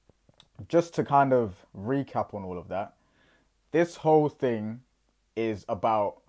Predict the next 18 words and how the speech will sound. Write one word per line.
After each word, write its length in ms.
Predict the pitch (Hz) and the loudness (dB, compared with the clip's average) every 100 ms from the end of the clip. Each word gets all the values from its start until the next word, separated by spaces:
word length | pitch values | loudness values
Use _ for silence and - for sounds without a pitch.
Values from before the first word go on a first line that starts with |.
| _ | _
her 240 | 135 135 131 | 0 0 0
feeling 540 | - 120 110 107 101 _ _ - | -2 -4 -2 -4 -8 _ _ -6
unfulfilled 720 | 113 110 104 - 104 95 90 | -6 -6 -12 -8 -6 -6 -8
and 160 | 104 101 | -10 -10
the 60 | 95 | -10
choices 560 | - 117 110 98 - _ | -6 -6 -6 -12 -14 _
she's 380 | - - 110 90 | -16 -8 -8 -8
making, 420 | 98 92 85 78 _ _ _ _ - | -10 -10 -14 -18 _ _ _ _ -10
right? 240 | 85 85 _ _ - | -8 -8 _ _ -14
And 120 | 104 | -4
how 220 | 117 120 | 0 0
it's 120 | 110 | -2
impacting 480 | - 120 113 98 101 | -8 -6 -6 -8 -10
the 80 | 95 | -10
rest 240 | 101 98 | -8 -10
of 80 | 95 | -12
her 140 | 95 92 | -12 -10
life. 220 | 87 | -10